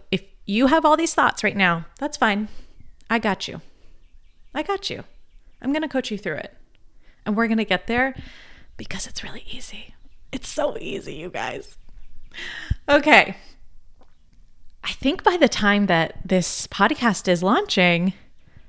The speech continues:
applications are open. Yes, this must be going out on Friday. How exciting. Okay. Applications for Seven Figure Wealth are open. Woohoo!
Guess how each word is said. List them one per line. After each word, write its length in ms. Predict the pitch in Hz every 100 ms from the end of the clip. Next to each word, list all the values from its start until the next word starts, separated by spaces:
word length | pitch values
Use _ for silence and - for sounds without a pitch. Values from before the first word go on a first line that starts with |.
| -
applications 600 | 214 302 - 208 - 226
are 120 | 247
open. 520 | 269 392 302 180 190 - - - - - - -
Yes, 200 | 370 381
this 160 | 262 -
must 180 | 311 302
be 80 |
going 320 | 294 254 262 247
out 160 | 220
on 140 | 214 214
Friday. 380 | - 269 277
How 200 | - 202
exciting. 580 | 247 254 - 381 381 -
Okay. 360 | - - 214 - - - - - - -
Applications 880 | 233 - - 254 320 233 196 214 -
for 140 | -
Seven 280 | 247 277 277
Figure 220 | 262 254
Wealth 180 | 262 269
are 120 | 254
open. 420 | 285 320 233 175 180 - - - - - 381
Woohoo! 920 | 415 - 440 453 440 453 427 359